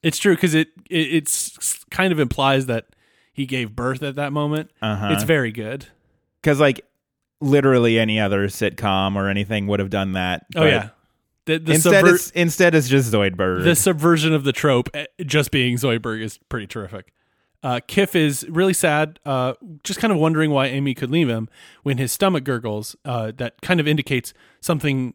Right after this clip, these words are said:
Speaker 1: called the quickening is afoot. And he must return to the home, his homeworld to do the ancient birthing rites. Scruffy says, "Let me know how that turns out," and eats cookies.
Speaker 2: Good old Scruffy.
Speaker 1: He always wants to know. He,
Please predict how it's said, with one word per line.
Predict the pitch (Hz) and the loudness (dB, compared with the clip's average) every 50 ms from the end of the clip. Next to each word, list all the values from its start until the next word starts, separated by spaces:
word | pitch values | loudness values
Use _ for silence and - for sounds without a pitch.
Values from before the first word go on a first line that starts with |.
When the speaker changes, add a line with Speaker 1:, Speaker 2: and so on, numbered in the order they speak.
| _ _ | _ _
Speaker 1:
called | - - 156 139 131 - - - | -4 -2 0 0 0 -2 -8 -10
the | 123 131 147 | -6 -6 -4
quickening | - - - - 180 - - 151 131 120 101 104 101 | -2 0 2 2 2 4 2 0 0 0 -2 -4 -6
is | - 120 123 - | -6 -6 -8 -8
afoot. | 113 - - - 110 90 - - - _ _ _ _ _ _ _ _ _ _ - | -8 -8 -8 -8 -8 -8 -10 -16 -20 _ _ _ _ _ _ _ _ _ _ -8
And | 139 127 123 107 | -4 -4 -2 0
he | 147 147 | 2 2
must | 160 185 185 - - | 2 2 2 2 2
return | 175 160 - 190 185 180 175 | 0 2 2 4 4 2 2
to | - 175 147 | 2 0 0
the | 135 127 - | 0 0 0
home, | 185 214 247 220 - | 0 0 0 0 -2
his | - 160 160 - | -2 -2 0 2
homeworld | 202 233 247 202 143 120 120 123 - | 2 2 4 4 2 2 0 -2 -4
to | - 131 | -6 -4
do | 131 170 196 | -2 -2 -2
the | 185 190 - | -2 -4 -4
ancient | 131 156 165 - - 170 147 - | -2 -2 0 0 -2 -4 -4 -4
birthing | 127 117 110 104 98 98 | -4 -4 -4 -6 -10 -12
rites. | 92 87 - - - - - _ _ _ _ _ _ _ _ _ _ _ _ _ _ _ | -14 -16 -18 -20 -20 -20 -20 _ _ _ _ _ _ _ _ _ _ _ _ _ _ _
Scruffy | - - - 175 160 - - 143 - | -12 -4 -2 0 0 0 0 -2 -2
says, | - 143 131 127 123 117 113 - - _ _ _ _ _ _ _ - | 0 0 0 0 -2 -2 -4 -8 -14 _ _ _ _ _ _ _ -4
"Let | 135 139 | -2 0
me | 135 131 | 0 0
know | 127 117 113 | 0 0 0
how | 123 120 117 | 0 0 -2
that | 117 110 | -4 -6
turns | - - 123 113 113 107 110 | -6 -6 -6 -6 -6 -6 -6
out," | 120 113 101 90 82 78 - - - _ _ _ _ _ _ - - | -6 -6 -6 -8 -10 -14 -16 -20 -20 _ _ _ _ _ _ -10 -6
and | - 135 135 147 - | -4 -2 -2 -2 -4
eats | 160 151 139 - - | -4 -6 -4 -6 -8
cookies. | - - 127 - - - - - - - _ _ _ _ _ _ _ _ _ _ _ _ _ _ _ _ _ _ _ _ _ - | -10 -10 -12 -12 -12 -14 -14 -16 -16 -18 _ _ _ _ _ _ _ _ _ _ _ _ _ _ _ _ _ _ _ _ _ 0
Speaker 2:
Good | 131 139 139 151 | 2 4 4 6
old | 151 151 156 160 175 180 190 185 | 6 6 6 4 4 4 2 0
Scruffy. | - - - 120 104 95 - - 107 107 104 110 113 - | -2 -4 0 0 0 2 0 -2 -6 -6 -6 -6 -8 -6
Speaker 1:
He | _ 165 190 | _ -2 0
always | 214 233 277 311 277 202 | 2 2 4 4 4 4
wants | 214 247 233 - - | 4 2 2 2 0
to | 233 208 | 0 2
know. | 208 254 254 160 127 | 2 2 2 2 2
He, | 120 160 214 - - | 2 0 -2 -2 -6